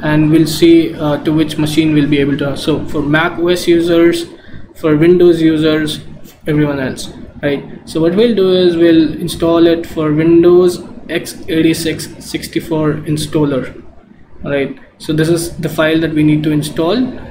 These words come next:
which will one for A M D sixty-four, E M sixty-four T, and x sixty-four. For most of us, our machines would be for Intel processor, and these would be x sixty-four. So we'll just install the file.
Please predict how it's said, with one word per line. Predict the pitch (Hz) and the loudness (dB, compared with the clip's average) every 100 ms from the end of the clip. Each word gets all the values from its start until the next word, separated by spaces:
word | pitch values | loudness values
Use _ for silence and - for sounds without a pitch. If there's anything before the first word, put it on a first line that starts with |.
| 156 | -6
which | 151 | -4
will | 165 156 151 | 2 4 4
one | 151 151 151 151 | 2 0 -2 -6
for | - 151 147 143 147 - | -2 0 2 -2 -6 -6
A | 156 | 0
M | 156 | 2
D | 151 | 2
sixty-four, | 147 - - 160 160 156 | -2 -4 -4 -2 0 0
E | 147 147 156 | 0 0 2
M | 165 | 0
sixty-four | 170 - 151 156 | -2 -4 -2 -2
T, | 151 151 | -2 -2
and | 143 143 | -2 -4
x | - | -6
sixty-four. | - - 156 151 139 - | -8 -8 -8 -6 -6 -4
For | 156 | -2
most | 156 165 180 | 0 0 -2
of | - | 0
us, | 180 175 - - - - | 0 0 -2 -12 -12 -4
our | 156 175 | 0 2
machines | 165 170 165 165 | 4 4 2 2
would | 160 151 | 0 2
be | 160 156 | 4 2
for | 156 147 | 2 0
Intel | 143 165 170 156 | 0 0 0 -2
processor, | 151 151 151 156 156 | -4 -4 -2 -2 -2
and | 147 147 151 151 151 156 | -2 0 2 2 0 0
these | 151 151 | 2 2
would | 139 | 0
be | 147 143 | 0 -2
x | 147 | -4
sixty-four. | 147 - 151 - 120 - - - - - | -8 -6 -8 -6 -6 -8 -14 -14 -14 -10
So | 151 | -2
we'll | 147 | 0
just | 147 147 | 0 -2
install | 156 - 160 185 | -4 -2 2 2
the | 208 | 0
file. | - 156 156 160 | 0 0 0 -2